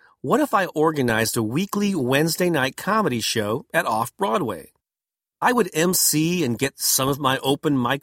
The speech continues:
buddies, who were also looking for more stage time, to come and perform. It wouldn't cost the venue a dime. We would charge a five dollar cover,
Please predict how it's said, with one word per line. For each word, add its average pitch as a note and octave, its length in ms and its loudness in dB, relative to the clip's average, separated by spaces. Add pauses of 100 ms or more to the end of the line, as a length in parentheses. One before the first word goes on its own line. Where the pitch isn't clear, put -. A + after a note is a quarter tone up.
(140)
buddies, B2 440 0 (220)
who A#2+ 120 -8
were A2 140 0
also C3+ 380 2
looking A2 360 -4
for A#2+ 140 -6
more G#2+ 160 -6
stage G#3 440 -2
time, A#2+ 420 -4 (320)
to D3+ 100 -4
come D3+ 460 0
and D#3 100 2
perform. D3+ 680 -2 (440)
It D3+ 120 -4
wouldn't G3 420 2
cost E3+ 380 0
the C3 100 0
venue C3 600 0
a C3 100 -4
dime. A2+ 720 0 (440)
We C3 60 0
would B2 120 0
charge C3 460 2
a G#2+ 60 -6
five C3+ 380 0
dollar F#3 280 0
cover, C3+ 540 -2